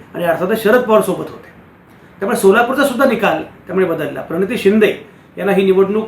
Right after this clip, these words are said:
लोकसभेची सोपी गेली, याचं कारण विजयसिंह मोहिते पाटील आणि शिंदे आणि शरद पवार हे तिघे एकत्र होते. माढ्यामध्ये सुद्धा समीकरणं बदलली, याचं कारण असं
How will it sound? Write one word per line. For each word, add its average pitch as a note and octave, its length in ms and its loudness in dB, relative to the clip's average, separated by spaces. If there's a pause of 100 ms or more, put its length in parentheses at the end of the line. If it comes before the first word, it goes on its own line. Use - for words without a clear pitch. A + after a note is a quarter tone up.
लोकसभेची G3 540 -2
सोपी F#3+ 320 -2
गेली, D3+ 300 -2 (260)
याचं F3+ 140 -6
कारण F#3+ 280 -4
विजयसिंह G3 380 0
मोहिते F#3+ 220 2
पाटील D3+ 360 -6 (260)
आणि F#3+ 100 -2
शिंदे F#3 420 0 (340)
आणि F3+ 200 -2
शरद A3 220 0
पवार D#3 280 -4 (240)
हे F3+ 140 -8
तिघे F#3+ 140 4
एकत्र D#3 340 -2
होते. - 360 -16 (320)
माढ्यामध्ये G3+ 440 2
सुद्धा A#3 200 2
समीकरणं A3 440 0
बदलली, D#3+ 360 -2 (260)
याचं F3 140 -8
कारण G3+ 280 -2
असं D#3+ 220 -4